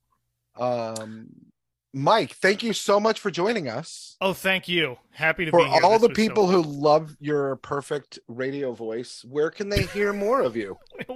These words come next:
Speaker 2: Well, if you like the sound of my voice, uh, you can find the Advent Calendar House at advent calendar dot house. I will have twelve new episodes coming in December,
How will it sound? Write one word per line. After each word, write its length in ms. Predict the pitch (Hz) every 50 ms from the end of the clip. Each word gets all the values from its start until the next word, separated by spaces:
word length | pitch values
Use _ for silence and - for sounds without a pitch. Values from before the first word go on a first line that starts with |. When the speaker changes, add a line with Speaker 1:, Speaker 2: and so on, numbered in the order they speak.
| 226 -
Speaker 2:
Well, 180 | 269 254 220 220
if 120 | 196 -
you 120 | 196 190
like 220 | 180 190 240 339 -
the 80 | 160
sound 300 | 139 - 143 123 113 110
of 80 | 110 107
my 160 | 107 90 92
voice, 420 | 95 95 92 101 120 151 - - _ _ _ - - - - - - - _
uh, 260 | - 139 151 170 175 175
you 160 | 175 175 214
can 140 | - 233 208
find 240 | 175 208 202 196 185
the 120 | 185 185
Advent 380 | 196 247 262 214 196 160 156 -
Calendar 420 | - 147 127 127 127 123 123 120
House 400 | 113 123 131 123 135 170 175 -
at 200 | 175 151 143 -
advent 580 | - - 123 131 147 151 135 165 165 180 180 _
calendar 580 | - 147 135 135 135 139 143 165 175 180 - - 135 _
dot 340 | - 120 107 131 131 _ -
house. 540 | 127 165 208 240 196 156 175 196 - - - -
I 160 | 135 135 135
will 160 | 139 139 135
have 300 | 131 131 127 123 120 _
twelve 380 | - - - 156 165 185 202 190
new 180 | 190 196 190
episodes 540 | 190 180 - 180 - - 185 185 180 180 -
coming 280 | - - 185 180 180 175
in 100 | 170 165
December, 560 | 151 147 - - 170 160 160 147 147 147 135